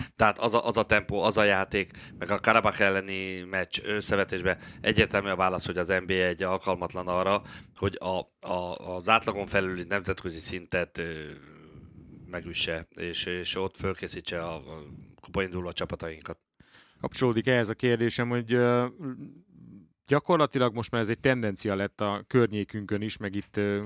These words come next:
Speaker 2: Kelet-Európában is, hogy van egy csapat, amely teljesen kiemelkedik a bajnokságból, és nem ritka az, hogy akár tíz vagy tizen, tíz évnél hosszabb, ö, győzelmi periódusai is vannak egy klubnak.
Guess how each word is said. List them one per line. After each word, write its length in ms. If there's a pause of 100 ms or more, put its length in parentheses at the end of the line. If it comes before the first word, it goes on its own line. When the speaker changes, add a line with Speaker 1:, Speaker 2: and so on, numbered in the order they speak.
(120)
Speaker 2:
Kelet-Európában 960
is, 180
hogy 420
van 180
egy 380
csapat, 400
amely 160
teljesen 340
kiemelkedik 580
a 40
bajnokságból, 760 (340)
és 140
nem 220
ritka 380
az, 140
hogy 140
akár 340
tíz 400 (340)
vagy 160
tizen, 880
tíz 200
évnél 320
hosszabb, 460
ö, 320
győzelmi 440
periódusai 720
is 120
vannak 300
egy 100
klubnak. 380